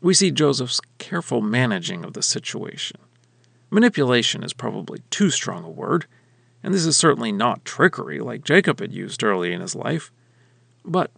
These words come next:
perhaps we see here an example of how Joseph was able to carefully manage his relationship with Pharaoh to be so successful in his high position in Egypt.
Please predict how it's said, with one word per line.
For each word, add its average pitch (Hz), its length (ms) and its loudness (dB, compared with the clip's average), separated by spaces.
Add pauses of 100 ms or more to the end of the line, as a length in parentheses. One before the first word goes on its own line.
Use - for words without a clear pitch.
(160)
perhaps 175 400 0
we 165 100 -2
see 156 240 0
here 131 220 -4
an 123 80 -4
example 123 560 -2
of 98 80 -8
how 113 160 -6
Joseph 127 460 -2
was 123 180 -6
able 120 240 -2
to - 100 -12
carefully 113 480 -6
manage 131 440 -2
his 123 180 -4
relationship 101 720 -6
with 120 100 -16
Pharaoh 123 600 0 (500)
to 185 80 2
be 165 160 2
so 185 340 4
successful - 760 2
in - 100 -6
his - 120 -6
high 110 160 -2
position 107 640 -2
in 87 120 -10
Egypt. 107 480 0